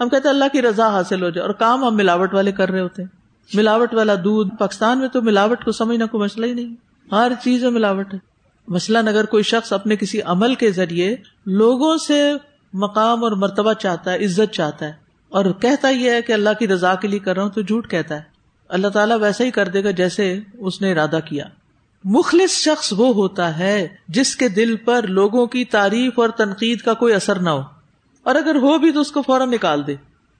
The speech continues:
وہ لوگوں کی مدح سرائی سے خوش نہیں ہوتا اور لوگوں کی مذمت سے غمگین نہیں ہوتا۔ وہ ذاتیات سے باہر نکل آتا ہے، ذاتیات سے باہر نکل آتا ہے۔ ذاتیات کیا ہوتا ہے؟ ہر چیز کو personal لے لینا۔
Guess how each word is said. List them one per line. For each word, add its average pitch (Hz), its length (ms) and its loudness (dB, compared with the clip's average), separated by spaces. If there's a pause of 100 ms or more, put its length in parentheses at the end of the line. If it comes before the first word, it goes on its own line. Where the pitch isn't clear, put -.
(140)
وہ 247 100 4
لوگوں 277 280 4
کی 311 100 4
مدح 302 260 2
سرائی 285 240 2
سے 302 140 2
خوش 294 260 0
نہیں 294 140 4
ہوتا 160 280 0 (400)
اور 240 80 2
لوگوں 247 260 2
کی 285 120 2
مذمت 226 480 2
سے 302 160 0
غمگین 226 420 4
نہیں 254 180 4
ہوتا۔ 151 280 0 (480)
وہ 247 200 2
ذاتیات 240 640 2
سے 320 180 0
باہر 302 280 2
نکل 285 320 2
آتا 190 320 0
ہے، 160 140 -4 (560)
ذاتیات 208 720 0
سے 349 160 2 (420)
باہر 330 280 4
نکل 285 300 2
آتا 175 220 0
ہے۔ 170 60 0
ذاتیات 240 520 0
کیا 330 100 4
ہوتا 320 200 2
ہے؟ 320 60 0 (320)
ہر 311 140 0
چیز 311 200 2
کو 285 100 0
personal 233 380 0
لے 190 120 2
لینا۔ 151 260 -4